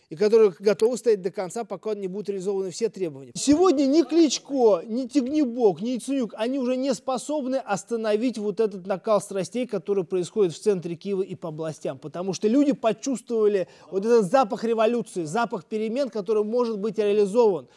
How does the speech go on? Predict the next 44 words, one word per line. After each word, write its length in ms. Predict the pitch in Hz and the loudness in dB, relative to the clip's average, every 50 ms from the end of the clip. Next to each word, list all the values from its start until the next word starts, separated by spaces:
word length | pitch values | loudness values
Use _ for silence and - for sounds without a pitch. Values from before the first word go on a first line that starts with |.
| _ _ _ | _ _ _
если 280 | 190 220 220 190 220 202 | -2 0 0 0 0 -2
чуть-чуть 380 | - 233 202 - 254 220 - | -2 -2 -2 -2 -2 -4 -2
надавить. 420 | 208 214 202 214 214 214 190 151 - | -2 0 2 4 2 2 2 -2 -6
По 80 | 185 180 | -8 -4
поводу 360 | - 277 277 269 226 247 240 | 0 0 0 2 2 0 0
боевиков, 580 | 202 240 254 247 262 262 262 - 311 277 202 | 0 0 2 2 2 0 0 2 0 2 2
да, 120 | 180 233 254 | 2 0 -2
которые 380 | - 226 202 185 233 220 208 | 0 -2 0 2 4 4 4
там 200 | 170 214 202 196 | 4 2 0 0
участвуют. 520 | 214 208 - 254 233 196 - - 151 120 - - | 0 0 2 2 2 2 0 -4 -10 -12 -6 -2
Вот 220 | 202 240 240 - | 0 0 2 2
если 380 | 247 277 359 370 - - 302 330 | 4 4 4 4 4 4 2 2
у 100 | 302 285 | 4 4
нас 300 | 285 254 196 170 165 - | 4 4 4 2 2 0
начнётся 560 | 208 214 202 208 247 269 247 202 - 208 185 | 0 0 2 2 2 2 2 2 2 0 -2
всё, 720 | - - - - 240 233 208 190 170 160 175 185 185 190 | -2 -4 -2 2 4 4 4 4 2 2 2 2 2 2
э, 80 | 175 196 | 4 2
а 40 | 196 | 2
это 140 | 208 - 220 | 2 2 2
начнётся 540 | 220 220 208 - 240 262 226 - - 214 208 | 2 2 2 2 2 0 0 2 2 2 2
рано 240 | 233 254 294 285 | 2 2 0 0
или 140 | 285 277 269 | 0 -2 -2
поздно, 340 | 220 247 269 254 226 226 214 | -2 -2 0 0 0 0 0
потому 380 | 175 196 185 190 190 202 196 175 | -2 -2 -2 -2 -2 -2 -2 -2
что 140 | - 214 | -2 -2
это 220 | 202 196 185 - 202 | 0 0 2 2 4
лекало, 440 | 196 185 - - 233 240 269 277 233 | 4 2 2 2 4 4 4 4 4
по 140 | - 247 | 2 0
которым 440 | 220 240 233 - 233 226 220 214 196 | 0 0 0 2 4 4 4 4 2
в 60 | 180 | 2
России 380 | 202 214 214 214 - 220 220 208 | 2 2 2 2 0 -4 -6 -4
будет 280 | 185 180 196 190 170 - | -4 -2 -2 -2 -2 0
кроиться, 640 | - 190 180 190 180 165 - 185 175 165 165 165 | 0 2 4 4 2 2 2 0 2 2 4 2
вышиваться 680 | 170 160 165 170 175 160 - 196 185 180 170 - - 165 | 2 0 -2 -2 0 2 4 4 4 2 0 -4 -8 -8
ситуация, 600 | - - 165 - 180 170 165 156 143 - 156 147 | -6 -6 -6 -4 -2 0 0 -2 -2 -4 -6 -8
та-, 160 | - 165 156 | -6 -6 -4
такая 320 | - 190 165 - 185 160 | -2 -2 2 4 6 6
же 140 | 156 147 160 | 6 6 4
аналогичная, 580 | 156 160 156 165 170 170 165 147 - - 156 147 | 2 2 2 2 2 2 0 -2 -6 -6 -6 -6
только 220 | 156 147 151 156 | -6 -4 -4 -2
более 260 | 160 160 165 156 151 | 2 4 6 6 6
масштабная, 520 | 151 160 151 - - 156 143 143 147 147 147 | 4 0 -2 -4 -4 -6 -6 -6 -6 -8 -8
более 220 | 143 147 139 143 | -6 -6 -6 -6
страшная, 540 | - - 196 196 220 226 - 262 269 262 | -4 -4 -2 0 0 0 0 -2 -2 -4